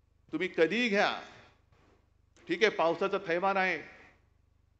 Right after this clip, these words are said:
पण त्याच्यानंतर, पावसाचं थैमान झाल्यानंतर भगव्याचं थैमान सुरू होईल, भगवं वादळ या महाराष्ट्रामध्ये येईल. आणि अमित शहाना सांगतोय, अब्दालीला सांगतोय की या लोकसभेत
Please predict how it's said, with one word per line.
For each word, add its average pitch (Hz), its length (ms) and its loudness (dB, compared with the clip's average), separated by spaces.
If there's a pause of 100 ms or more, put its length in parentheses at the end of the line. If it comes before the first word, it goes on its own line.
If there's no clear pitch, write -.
(240)
पण 135 100 -8
त्याच्यानंतर, 175 800 2
पावसाचं 170 500 -2 (100)
थैमान 170 300 0
झाल्यानंतर 170 520 2
भगव्याचं 165 540 0
थैमान 156 280 -2
सुरू 147 240 -4
होईल, 104 340 -2 (1700)
भगवं 165 320 10
वादळ 185 340 12
या 196 120 10
महाराष्ट्रामध्ये 180 680 8
येईल. 135 280 2 (1080)
आणि 143 180 2
अमित 170 360 8
शहाना 202 320 10
सांगतोय, 196 320 6
अब्दालीला 196 500 10
सांगतोय 185 560 4 (560)
की 165 60 2
या 170 100 8
लोकसभेत 202 720 6